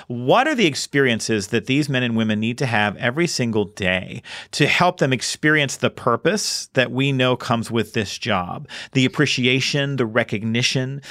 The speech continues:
And so really thinking about connecting the dots, Jason, and, and how you can help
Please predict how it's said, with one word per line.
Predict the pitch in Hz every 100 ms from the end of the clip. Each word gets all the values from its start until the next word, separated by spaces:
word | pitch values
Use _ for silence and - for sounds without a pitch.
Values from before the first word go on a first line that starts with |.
| - -
And | 151
so | - 165 156 156
really | 214 294
thinking | - 196 190 147
about | 127 123 -
connecting | 131 147 147 139 123
the | 110
dots, | 92 107 107 98 - -
Jason, | - 107 98 110 101
and, | 104
and | 127 113
how | 170 175
you | 131 139 220
can | 226 175
help | 135 - 127 123